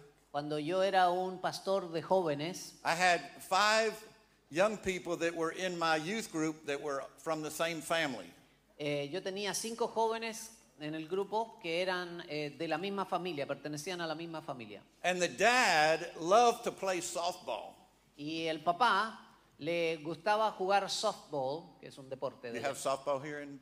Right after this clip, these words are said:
Speaker 2: Chile?
Speaker 1: Nos-, tenemos softball, parece que sí, no es tan popular, pero lo tenemos, softball.
Speaker 2: Okay. Well, his name was Carl, and Carl loved softball. Carl. Carl.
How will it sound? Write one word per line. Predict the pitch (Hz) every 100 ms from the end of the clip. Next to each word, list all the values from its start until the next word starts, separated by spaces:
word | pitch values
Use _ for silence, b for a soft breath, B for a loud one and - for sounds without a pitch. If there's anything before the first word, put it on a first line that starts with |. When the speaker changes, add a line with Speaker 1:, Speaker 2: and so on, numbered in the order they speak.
| -
Speaker 2:
Chile? | - 151
Speaker 1:
Nos-, | 151 156
tenemos | - 165 180 185 175
softball, | 180 170 - 170 175
parece | 175 165 165
que | 147 135 131
sí, | - 147 143 135
no | 202
es | 151
tan | 160 151 147
popular, | 147 151 156 170 170
pero | 156 147
lo | 143
tenemos, | 143 131 107 107
softball. | - 113
Speaker 2:
Okay. | - 92 73 - _ _ _ _ b b b b b b b _ _ _
Well, | 151 196 190 - - - _
his | - 226 202
name | 208 185
was | 165 -
Carl, | - 208 180 131 127 160 - -
and | 143 139
Carl | - - 202 170 147 151 147
loved | 147 175 151 123 123 117 -
softball. | - 139 127 - 82 78 - _ _ _ _ _ _ _ _ _ _ _ _ _ _ _ _ _
Carl. | 117 87 80 76 _ _ _ 160 - - _ _ _ _
Carl. | 101